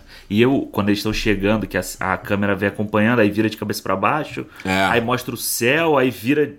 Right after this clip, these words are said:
Speaker 2: É, ele fica filmando de cabeça pra
Speaker 1: É,
Speaker 2: baixo, né?
Speaker 1: e aí volta a, a ficar de cabeça pra cima, né, no caso.
Speaker 2: Uhum.
Speaker 1: É bem legal, é, é, é, tem muito estilo,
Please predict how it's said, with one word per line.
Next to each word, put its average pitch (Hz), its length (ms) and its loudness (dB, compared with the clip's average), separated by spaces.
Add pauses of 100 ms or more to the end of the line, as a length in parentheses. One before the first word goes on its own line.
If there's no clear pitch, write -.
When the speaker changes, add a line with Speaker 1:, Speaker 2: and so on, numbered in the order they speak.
(160)
Speaker 2:
É, 143 80 2
ele 143 120 4
fica 165 200 0
filmando 175 400 2
de 147 160 2
cabeça 175 400 2
pra 208 120 0
Speaker 1:
É, 135 40 2
Speaker 2:
baixo, 143 280 0
né? 95 160 -4
Speaker 1:
e 104 80 -2
aí 117 140 4
volta 139 640 0
a, 113 500 -2
a 107 40 0
ficar 117 720 -2
de 101 100 -8
cabeça 104 300 0
pra 104 100 -8
cima, 120 380 0
né, 104 80 6
no 104 100 -4
caso. 127 240 -4 (220)
Speaker 2:
Uhum. 107 120 4
Speaker 1:
É 107 60 6
bem 104 160 4
legal, 135 340 2
é, 95 120 0
é, - 300 2
é, 165 60 2
tem 214 140 -2
muito 208 240 -4
estilo, - 580 -2